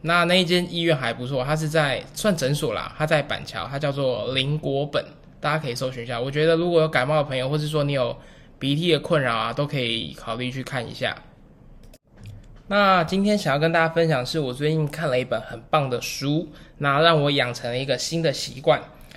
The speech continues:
这本书呢，叫做《三分钟未来日记》。那我会认识这本书，是因为我透过另外一个 Podcast 频道，他们叫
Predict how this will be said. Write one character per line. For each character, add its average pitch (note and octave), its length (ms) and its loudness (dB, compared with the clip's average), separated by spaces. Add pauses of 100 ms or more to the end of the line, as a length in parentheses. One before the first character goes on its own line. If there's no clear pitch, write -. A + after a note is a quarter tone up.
(140)
这 A#3+ 140 8
本 F#3+ 120 8
书 F3+ 200 2
呢， D#3+ 160 4
叫 D3+ 120 4
做 D3 200 2
《三 F#3 260 2
分 F#3+ 140 4
钟 F3+ 340 2
未 E3+ 260 4
来 A#2 300 -2
日 D3 240 0
记》。 D3 320 -8 (340)
那 D3 460 4
我 C#3+ 140 4
会 F#3 120 4
认 A3 200 6
识 G3+ 180 -2
这 G3+ 100 6
本 C3+ 140 2
书， D#3+ 180 0
是 D#3+ 140 0
因 E3 80 2
为 D#3+ 140 6
我 B2 120 2
透 C#3+ 200 0
过 C3+ 360 2
另 E3 160 2
外 D#3+ 140 4
一 D3+ 60 2
个 B2+ 160 2
Podcast C#3 440 -2
频 A2+ 160 -14
道， A2 240 -4
他 C3+ 80 -4
们 B2+ 120 -6
叫 B2 160 -2